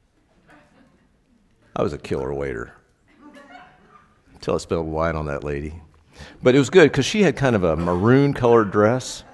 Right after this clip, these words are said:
and I tried to explain that to her, and that didn't work either. I said, "It's okay. It, that kind of matches your dress." But anyway, I went to, I, I remember the, in the interview,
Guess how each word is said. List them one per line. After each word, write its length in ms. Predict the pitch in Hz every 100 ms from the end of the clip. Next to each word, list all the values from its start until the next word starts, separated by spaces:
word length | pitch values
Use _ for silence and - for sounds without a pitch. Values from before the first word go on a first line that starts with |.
| - - -
and 100 | 131
I 60 |
tried 220 | 135 156
to 40 | 117
explain 440 | - - 104 113
that 200 | 117 101
to 160 | - 123
her, 220 | 123 120
and 100 | 98 110
that 100 | 101
didn't 180 | 90
work 220 | 87 82 90
either. 300 | 78 76 - - - _ - - -
I 60 | - -
said, 160 | - -
"It's 160 | 220 370
okay. 400 | - 95 85 117
It, 60 | - - -
that 220 | 107 -
kind 140 | - 156
of 60 |
matches 380 | 113 113 110 95
your 80 | 85
dress." 400 | 87 64 - - -
But 80 | 160
anyway, 260 | 156 98 80 - - - _ - - _ _ - 294 _ _ _ _ _ _ _ _ - -
I 100 | -
went 140 | 269 165
to, 140 | 143 - -
I, 80 | 107 -
I 60 | 135
remember 260 | 294 247
the, 160 | 156 156 -
in 140 | 165
the 80 | 156
interview, 580 | 160 170 151 104 78